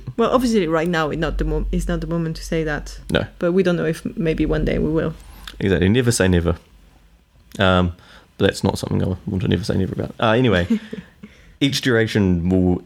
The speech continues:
Speaker 2: have its own challenges, I think, and it really depends on what you as a couple,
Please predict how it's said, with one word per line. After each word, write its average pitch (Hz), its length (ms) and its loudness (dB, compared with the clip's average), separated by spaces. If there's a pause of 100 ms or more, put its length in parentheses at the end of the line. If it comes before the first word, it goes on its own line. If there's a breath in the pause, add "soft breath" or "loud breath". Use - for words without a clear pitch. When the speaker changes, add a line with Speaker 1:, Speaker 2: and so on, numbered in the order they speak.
Speaker 2:
have 92 200 0
its 90 120 0
own 90 120 4
challenges, 101 640 -2
I 117 60 2
think, 151 240 0 (360)
and 101 160 2
it - 20 0
really 98 220 2
depends 95 440 2
on 87 500 4
what - 500 -2 (960 soft breath)
you 98 360 4
as 87 120 4
a 87 80 2
couple, 87 520 0